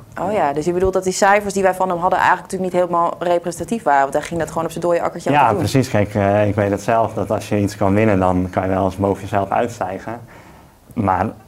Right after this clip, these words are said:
Speaker 2: bij hem was het ook nog eens zo dat hij normaal überhaupt niks te winnen had in een tijdrit. Dus nu reed hij in de rode trui met alles te winnen. Ja,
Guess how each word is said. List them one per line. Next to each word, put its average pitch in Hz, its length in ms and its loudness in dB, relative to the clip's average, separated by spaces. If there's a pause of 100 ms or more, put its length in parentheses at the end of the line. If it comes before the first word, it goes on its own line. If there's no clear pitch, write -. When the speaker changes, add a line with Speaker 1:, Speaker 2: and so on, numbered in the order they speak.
(140)
Speaker 2:
bij 101 180 4
hem 104 120 4
was 98 120 4
het 95 100 0
ook 120 120 2
nog 107 140 2
eens 95 100 -2
zo 101 200 2
dat 101 160 0
hij 104 120 2
normaal 104 520 2
überhaupt 104 420 0
niks 143 260 -4
te 107 60 -8
winnen 95 200 -4
had 92 120 -10
in 98 100 -4
een 92 120 -8
tijdrit. 98 380 -6 (420)
Dus 95 200 -4
nu 107 180 4
reed 101 40 4 (140)
hij 107 160 0
in 117 160 4
de 107 80 4
rode 98 260 2
trui 101 400 0
met 104 180 0
alles 110 300 0
te 110 80 -10
winnen. 104 320 -6 (640)
Ja, - 280 -6